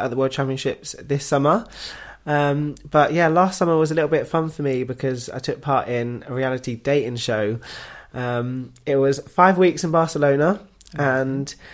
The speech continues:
it had a twist because it was full of bisexual and questioning Brits, um, you know, just dating,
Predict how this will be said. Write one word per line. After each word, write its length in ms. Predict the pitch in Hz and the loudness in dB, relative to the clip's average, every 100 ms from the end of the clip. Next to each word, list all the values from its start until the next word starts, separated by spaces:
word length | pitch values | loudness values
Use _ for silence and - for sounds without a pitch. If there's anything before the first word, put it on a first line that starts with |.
| - | -12
it 80 | - | -2
had 140 | 151 156 | 2 2
a 60 | |
twist 600 | 151 - 180 214 - - | 2 6 8 8 0 0
because 420 | 156 170 147 147 | 0 2 2 2
it 180 | - 143 | 0 -2
was 200 | 113 139 | 0 -2
full 160 | - 135 | 0 2
of 260 | 135 131 - - | 2 2 -6 0
bisexual 720 | 151 156 - 151 - 139 131 | 2 2 0 -2 0 0 0
and 80 | 131 | 0
questioning 480 | 143 143 135 131 127 | -4 -2 -2 -2 2
Brits, 540 | 139 110 - - - - - - - | 2 2 -4 -8 -8 -14 -20 -20 -10
um, 280 | 131 135 131 | -4 -2 -2
you 60 | 147 | -2
know, 120 | 135 | -4
just 220 | 131 131 151 | -4 -4 0
dating, 600 | 147 139 135 135 143 | 2 4 2 2 -4